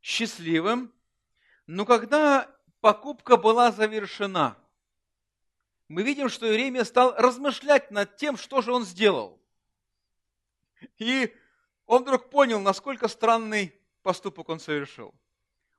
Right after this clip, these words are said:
Он засомневался, запереживал, заволновался. Посмотрите, пожалуйста, на стих шестнадцатый. Он начинает молиться, а стих двадцать пятый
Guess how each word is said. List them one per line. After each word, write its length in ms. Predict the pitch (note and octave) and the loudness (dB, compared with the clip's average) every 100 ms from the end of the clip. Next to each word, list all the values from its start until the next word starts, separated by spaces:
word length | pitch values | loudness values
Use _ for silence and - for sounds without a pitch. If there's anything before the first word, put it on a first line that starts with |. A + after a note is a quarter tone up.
| _ | _
Он 360 | F#3+ A3+ A#3 - | 2 2 2 -8
засомневался, 1200 | C#3+ E3 F3+ - F3+ F3 E3 D#3 D3+ C#3+ - F2+ F2+ _ _ _ | -8 -2 -2 -2 -4 -6 -2 2 2 0 -12 -20 _ _ _ _
запереживал, 1080 | B2 D3 D#3 D#3+ D3+ D3 D3+ D3 A#2 G#2 _ _ _ | -14 -8 -6 -4 -4 -2 2 4 4 0 _ _ _
заволновался. 1080 | A#2+ C#3+ C#3 C#3 C3+ C3 B2+ C3+ - - _ _ _ _ _ _ _ _ _ _ _ _ _ _ _ | -12 -10 -8 -8 -6 -2 0 0 -2 -20 _ _ _ _ _ _ _ _ _ _ _ _ _ _ _
Посмотрите, 360 | C#3 F#3 G3+ F#3 | -8 -2 0 2
пожалуйста, 400 | E3 E3 D#3+ E3 | 2 4 2 -2
на 80 | D#3+ | -6
стих 180 | F#3 | -6
шестнадцатый. 920 | - E3 - F#3+ G3+ G3+ - C#3+ C3 _ _ _ _ _ _ | -6 -12 -6 -2 -2 -4 -6 -4 -4 _ _ _ _ _ _
Он 120 | C#3 | -14
начинает 560 | D#3 - F3 E3+ D#3+ D3+ | -12 -8 -2 0 0 -2
молиться, 760 | D3+ D3+ G3 G#3 - D#3+ C3 _ _ _ _ _ _ | -4 -2 -2 -8 -8 -6 -6 _ _ _ _ _ _
а 180 | - C#3+ | -6 -4
стих 300 | D3 - F3+ | -4 -6 -8
двадцать 480 | D#3+ F3+ - E3+ - | 0 0 0 -6 -4
пятый 520 | F#3+ F#3+ F#3 D#3+ D3 | 0 0 0 -4 -4